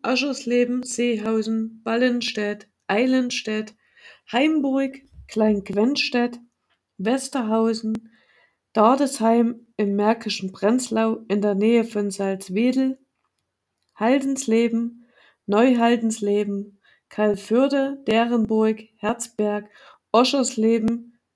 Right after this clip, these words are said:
Schmerke, Grottdorf und Quedlinburg.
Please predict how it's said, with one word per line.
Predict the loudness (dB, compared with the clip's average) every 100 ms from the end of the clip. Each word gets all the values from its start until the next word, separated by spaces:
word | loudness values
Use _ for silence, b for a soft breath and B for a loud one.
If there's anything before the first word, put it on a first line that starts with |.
| _ _
Schmerke, | -12 -8 -2 0 2 0 0 0 0 -4 -10 -20
Grottdorf | -4 0 0 2 2 4 2 -2 -10 _ _ _ 0
und | 0 0
Quedlinburg. | -2 0 0 2 0 0 -2 -2 -2 -6